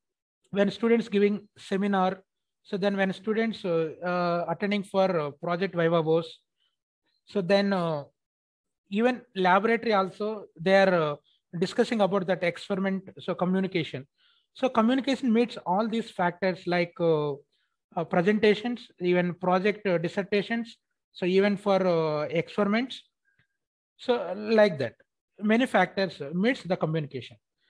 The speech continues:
Then, uh, project management and finance. Project management, so once the project is completed, so then how to implement it, then how to overcome the errors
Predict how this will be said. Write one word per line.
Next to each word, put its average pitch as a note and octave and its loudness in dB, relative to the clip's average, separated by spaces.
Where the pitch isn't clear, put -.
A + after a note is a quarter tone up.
Then, G#3+ 2
uh, E3 0
project A3+ 0
management A3+ 0
and A3 -4
finance. D3 -8
Project G#3 -2
management, F#3+ 0
so A3 -2
once A#3+ 0
the A3+ 0
project G3+ 0
is G3+ -4
completed, F#3+ -2
so G3+ -6
then G3 0
how G#3 2
to A#3+ -2
implement A3 2
it, D3+ -4
then F#3+ 2
how F#3+ 4
to A3 -2
overcome A3 0
the F3 -2
errors F#3+ -2